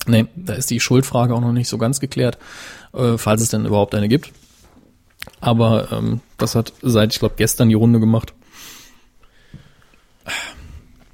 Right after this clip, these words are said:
War, glaub ich, Jahrgang siebenundsiebzig und ist jetzt von uns gegangen.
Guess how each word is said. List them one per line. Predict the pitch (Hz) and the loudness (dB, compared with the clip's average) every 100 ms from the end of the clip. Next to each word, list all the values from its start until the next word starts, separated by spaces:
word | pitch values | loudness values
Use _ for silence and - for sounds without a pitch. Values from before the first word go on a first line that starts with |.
| _ - - | _ -14 -4
War, | 117 | -2
glaub | 113 110 | 0 0
ich, | 107 | 0
Jahrgang | 110 107 | -2 0
siebenundsiebzig | 107 107 101 101 - 92 - - - - - - - | 0 0 -2 -4 -6 -8 -10 -16 -20 -20 -20 -20 -10
und | 101 95 | -8 -8
ist | - - | -8 -8
jetzt | 92 - | -6 -6
von | 90 | -8
uns | 87 | -8
gegangen. | 78 65 - | -8 -10 -14